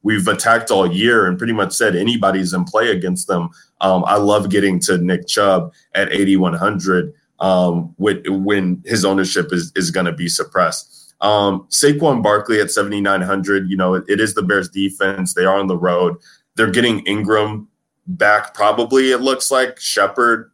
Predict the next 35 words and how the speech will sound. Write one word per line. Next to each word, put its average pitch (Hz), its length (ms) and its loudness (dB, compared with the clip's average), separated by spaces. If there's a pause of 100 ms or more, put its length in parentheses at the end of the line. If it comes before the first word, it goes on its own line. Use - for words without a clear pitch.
probably, 120 540 0
it 120 100 2
looks 127 280 -2
like. 131 240 0 (240)
So 104 340 2
it's, - 240 -8
it's, - 480 -4
you 104 100 -2
know, 90 120 2
a 87 40 0
good 113 200 -2
sign 113 180 0
to 101 60 -2
see 104 140 -2
those 98 200 0
guys 87 220 -2
practicing. 113 760 -2 (260)
And 117 180 2
maybe 147 260 4
that 98 220 0
helps 101 340 0
with 120 140 0
Saquon 123 600 0
just 95 360 -4
to 95 160 -2
try 98 280 0
and 90 200 0
take, 98 320 -2 (340)
um, 85 580 0 (1000)
take 113 420 0 (260)
the, 95 180 -2
you 98 560 0
know, 85 300 0
uh, 92 140 0 (320)
uh, - 280 -2